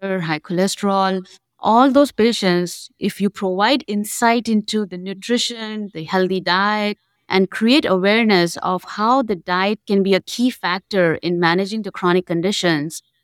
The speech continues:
I have surprisingly noticed that when patients are educated regarding those healthy eating habits, and they really understand the, the health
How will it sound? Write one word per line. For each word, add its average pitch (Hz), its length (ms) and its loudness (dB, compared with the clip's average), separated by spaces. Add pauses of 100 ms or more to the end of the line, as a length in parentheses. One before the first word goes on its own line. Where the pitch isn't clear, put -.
I 202 60 -14
have 247 140 -4
surprisingly 262 640 2
noticed 208 440 2
that 185 220 2 (220)
when 196 360 -2 (160)
patients 254 380 2
are 247 100 2
educated 185 480 -2
regarding 185 580 0 (220)
those 196 360 0
healthy 185 300 0
eating 196 320 0
habits, 180 680 -2 (340)
and 202 240 0
they 196 120 -2
really 285 320 6
understand 233 640 2
the, 175 160 0 (240)
the 190 120 -2
health 220 420 2